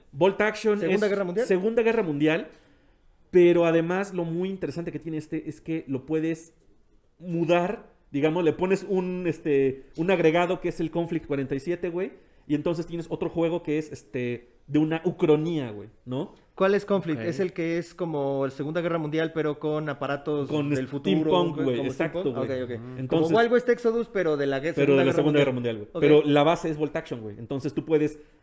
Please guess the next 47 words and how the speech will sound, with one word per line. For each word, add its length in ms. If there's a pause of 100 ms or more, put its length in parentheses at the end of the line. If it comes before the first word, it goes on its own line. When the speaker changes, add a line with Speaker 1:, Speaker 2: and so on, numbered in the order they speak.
(140)
Speaker 1:
agarras 320
el 100
Bolt 200
Action, 300
te 100
compras 380
unas 360
unidades 380
de 100
Conflict, 360
güey, 180 (480)
y 60
juegas 280
con 120
esas 180
reglas, 260
¿no? 100
Entonces 180
Speaker 3:
Ok, 20 (100)
Speaker 1:
juegas 140
con 140
Speaker 3:
ok. 40
Speaker 1:
alemanes 460
que 80
traen 300 (480)
sus 100
unidades 500
de 160
granaderos, 520
fusileros, 320
lo 100
que 80
sea, 200
güey, 260 (280)
y 60
aparte 260
metes 200
un 100
pinche 260
mecha 260
aquí 160
de 100
latas, 340
güey, 160
¿no? 180
Speaker 2:
Ok. 140
Speaker 1:
Eso 340